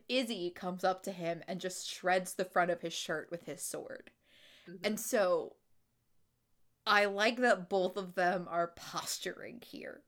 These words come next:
Speaker 1: because Izzy could have just run him through and killed him, and I think he wanted to show off a bit first,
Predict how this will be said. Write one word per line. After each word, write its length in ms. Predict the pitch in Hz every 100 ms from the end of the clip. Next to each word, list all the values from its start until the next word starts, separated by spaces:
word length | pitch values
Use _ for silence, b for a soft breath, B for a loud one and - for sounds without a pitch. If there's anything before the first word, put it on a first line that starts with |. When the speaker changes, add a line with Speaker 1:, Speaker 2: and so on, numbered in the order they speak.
| _
Speaker 1:
because 640 | 220 226 185 175 - - _ _ _ _ _ _ _ -
Izzy 280 | 349 262 247
could 280 | - 202
have 100 | 190
just 220 | 190 190 175
run 180 | 170
him 80 | 175
through 220 | 175 175
and 80 | 170
killed 260 | - 175 175
him, 180 | 175 196
and 100 | 190
I 100 | 175
think 200 | 175 185
he 100 | -
wanted 300 | 185 175 180
to 80 | 196
show 260 | - 180 170
off 280 | 175 170
a 40 | 170
bit 280 | 156 - -
first, 600 | - - 190 - -